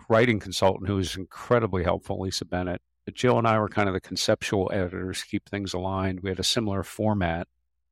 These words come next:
And it was calls at least once a month with the whole group, several calls with Jill and I <laughs> constantly. And then I think one of the second amazing thing,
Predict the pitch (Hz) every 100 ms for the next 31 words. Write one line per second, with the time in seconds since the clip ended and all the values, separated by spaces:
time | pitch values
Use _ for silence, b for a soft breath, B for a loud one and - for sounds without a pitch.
0 | _ - 113 113 127 143 101 - - -
1 | 117 120 120 104 110 104 107 123 127 -
2 | 101 101 - 101 101 95 98 107 - 101
3 | 104 92 101 104 107 - _ - - 113
4 | 107 95 - 101 98 98 92 - 104 98
5 | - - - - 101 101 - 107 80 -
6 | 82 - - 107 101 101 _ _ _ _
7 | _ - 135 127 123 123 - 113 - 196
8 | 170 131 113 104 _ - 123 - 175 -
9 | 120 107 101 101 104 104